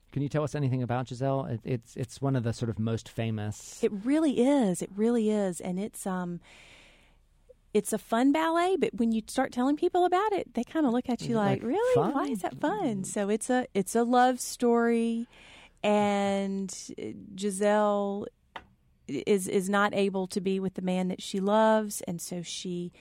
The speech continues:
Speaker 2: goes hysterical and goes crazy, and, oh, she has a weak heart to begin with.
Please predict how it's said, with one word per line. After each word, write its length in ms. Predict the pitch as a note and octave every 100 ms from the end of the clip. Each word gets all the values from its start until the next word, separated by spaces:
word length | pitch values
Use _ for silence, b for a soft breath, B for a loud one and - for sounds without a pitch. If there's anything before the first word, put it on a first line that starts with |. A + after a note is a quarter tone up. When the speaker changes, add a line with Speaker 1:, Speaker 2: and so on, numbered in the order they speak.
| b b b b b b b b b b _ - - F3+
Speaker 2:
goes 300 | F3+ F3 -
hysterical 880 | F#3 - - G3 B3+ - F4+ G4+ A4
and 440 | F#3+ F#3 F3+ F3+ -
goes 240 | F3+ -
crazy, 640 | - A3+ B3 - C4+ C4+ -
and, 360 | G3 F#3 F3+ F#3+ _ _ -
oh, 140 | F#3
she 160 | F3+ G3
has 160 | G#3+
a 60 | F#3+
weak 200 | F#3 F#3
heart 300 | - E3 -
to 100 | E3+
begin 300 | D#3+ D#3 D#3
with. 220 | - F3+